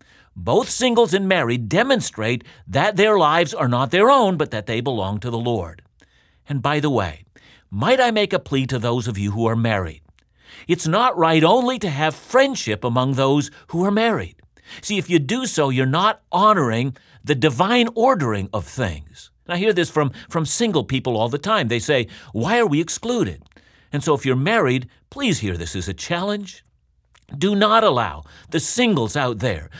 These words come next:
to be put into ghettos in which they have no interaction with families and children and God's regular pattern for human interaction. Include singles in families,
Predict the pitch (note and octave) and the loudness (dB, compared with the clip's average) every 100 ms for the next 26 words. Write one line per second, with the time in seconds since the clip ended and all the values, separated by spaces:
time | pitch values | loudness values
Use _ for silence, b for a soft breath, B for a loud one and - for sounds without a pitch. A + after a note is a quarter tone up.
0 | B C3 D#3 - C4 A#3+ E3 C3+ G#2 F3 | B -2 -2 0 -2 0 -2 -2 0 0
1 | D3+ E2 D#2+ - B B B E3+ E3 D#3 | 0 -2 -8 -18 B B B 0 0 0
2 | D3+ D3 D3+ D3+ A#3+ C4 F#3+ D#3 D#3 - | 0 0 0 2 2 2 2 0 -2 -4
3 | A#2 A2 - A3 A3+ G#3+ E3 A#2 A2+ F3+ | -4 -4 -2 0 0 -2 -4 -4 -2 0
4 | E3 C#3 C#3 B B B C#3+ C#3+ C#3+ C#3 | 2 0 -2 B B B -2 0 0 0
5 | G#2+ A2+ G3+ A#3+ B3+ B3+ - E3 D#3+ D3+ | -2 0 0 0 0 0 -2 -4 -2 -4
6 | - C#3 A2+ B2 C3 C#3+ E3+ G3+ G#3 - | -4 -4 -2 -2 0 0 0 0 -2 -10
7 | A2 D#2 D#2 _ B B B B F#3+ F#3 | -10 -12 -14 _ B B B B -2 -2
8 | - C#4 B3 - A#2+ F#2+ F#2+ C#3 C#3+ - | -4 -2 -2 -2 -4 -4 -4 -4 -4 -2
9 | A3+ G#3 A2+ A2 | 0 0 0 -4